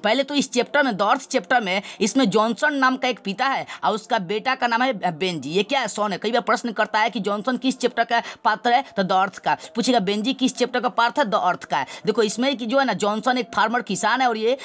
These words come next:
बेंजी का पिता भी है, तो बेंजी सन हो गया, तो लिख दिया गया। पूछेगा प्रश्न कि जॉनसन किस चैप्टर का पात्र? The Earth का। बेंजी किस चैप्टर का पात्र? The Earth का। उसके बाद, अ, एच ई बेट्स का कुछ लिखा गया किताब है The Purple Plain, ये कब? उन्नीस सौ सैंतालीस में लिखा गया।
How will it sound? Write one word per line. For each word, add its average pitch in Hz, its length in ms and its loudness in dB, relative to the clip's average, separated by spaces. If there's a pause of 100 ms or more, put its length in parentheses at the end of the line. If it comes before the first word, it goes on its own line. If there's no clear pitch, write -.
(120)
बेंजी 214 380 2
का 254 140 -2
पिता 214 300 -2
भी 202 100 0
है, 196 60 0
तो 190 100 -4
बेंजी 202 380 0
सन 233 260 0
हो 151 120 -2
गया, 135 180 -4
तो - 140 -4
लिख 233 140 2
दिया 196 140 2
गया। 160 100 0
पूछेगा 240 320 0
प्रश्न 254 340 -2 (180)
कि 208 60 0
जॉनसन 220 340 0
किस 247 220 -2
चैप्टर 240 240 -2
का 240 100 2
पात्र? 247 300 0
The 196 100 0
Earth 180 240 2
का। 233 120 0
बेंजी 196 280 -4
किस 247 180 -4
चैप्टर 240 240 -2
का 233 60 -2
पात्र? 254 280 0
The 185 120 0
Earth 151 220 0
का। 139 160 0 (220)
उसके 240 240 2
बाद, 269 140 4
अ, 294 40 0 (360)
एच 214 380 2
ई 302 60 2
बेट्स 269 240 0
का 277 100 0
कुछ - 180 -4
लिखा 220 240 -2
गया 254 80 -4
किताब 226 300 2
है 254 120 2 (200)
The 226 120 2 (140)
Purple 233 300 2
Plain, 254 300 -2 (140)
ये 214 100 2
कब? 247 180 0
उन्नीस 240 180 -2
सौ 233 80 0
सैंतालीस 202 400 -2
में 226 80 -6
लिखा 226 200 0
गया। 220 200 0